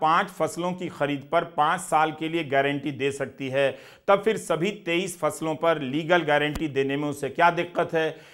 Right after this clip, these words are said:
यही नहीं, किसानों ने कहा कि इसमें भी एक झोल है। जैसे कोई नया किसान कपास की खेती करेगा, तो उसके ही कपास की खरीद की गारंटी दी जाएगी। इससे तो कपास की खेती करने वाले पुराने किसानों को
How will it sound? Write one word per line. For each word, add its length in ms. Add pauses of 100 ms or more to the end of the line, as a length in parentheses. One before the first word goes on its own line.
(140)
यही 220
नहीं, 200
किसानों 400
ने 120
कहा 280
कि 200
इसमें 360
भी 100
एक 180
झोल 300
है। 160 (320)
जैसे 260
कोई 180
नया 340
किसान 540
कपास 380
की 120
खेती 340
करेगा, 480 (320)
तो 60
उसके 300
ही 200
कपास 520
की 100
खरीद 360
की 120
गारंटी 460
दी 180
जाएगी। 440 (320)
इससे 280
तो 160
कपास 500
की 100
खेती 380
करने 320
वाले 300
पुराने 440
किसानों 500
को 240